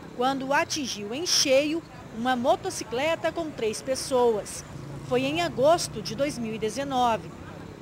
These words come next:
O inquérito foi concluído quase um ano depois do acidente. A blogueira, suspeita de ter atropelado e matado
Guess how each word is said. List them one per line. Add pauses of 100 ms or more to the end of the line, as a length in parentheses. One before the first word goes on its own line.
O
inquérito
foi
concluído
quase
um
ano (160)
depois
do
acidente. (540)
A
blogueira, (140)
suspeita
de
ter
atropelado
e
matado